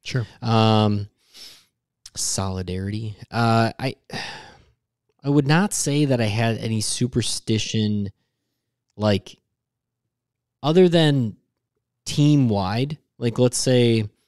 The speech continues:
Speaker 1: <laughs>
Speaker 2: we, the team was on, like, a winning streak.
Speaker 1: Yeah.
Speaker 2: Then there was all the, there was all these, like, team superstitions, like, okay, we're gonna wear these shirts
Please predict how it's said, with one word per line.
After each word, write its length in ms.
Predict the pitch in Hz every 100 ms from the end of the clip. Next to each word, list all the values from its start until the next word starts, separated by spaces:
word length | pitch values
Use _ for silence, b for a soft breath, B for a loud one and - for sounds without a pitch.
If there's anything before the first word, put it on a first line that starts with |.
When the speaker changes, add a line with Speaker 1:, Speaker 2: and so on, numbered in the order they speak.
| -
Speaker 1:
<laughs> 340 | - - - 131
Speaker 2:
we, 200 | 127 113
the 140 | 120
team 300 | - 135 131
was 140 | 120
on, 140 | 110 104
like, 140 | 101
a 60 | 98
winning 400 | 95 101 117 123
streak. 480 | - 143 147 - - _ -
Speaker 1:
Yeah. 220 | 113 107 113
Speaker 2:
Then 260 | 117 117
there 140 | 120 113
was 180 | 110
all 160 | 110 110
the, 200 | 110 104 104
there 140 | 113
was 140 | 110
all 140 | 113 110
these, 180 | 104 98
like, 140 | 95 -
team 420 | - 117 113 113
superstitions, 720 | - 120 117 - 113 117 110
like, 200 | 98 95 _ _ _ 110
okay, 200 | 107 107
we're 140 | 208
gonna 120 | 107
wear 220 | 101 107
these 220 | 101 104 101
shirts 560 | - 104 104 - -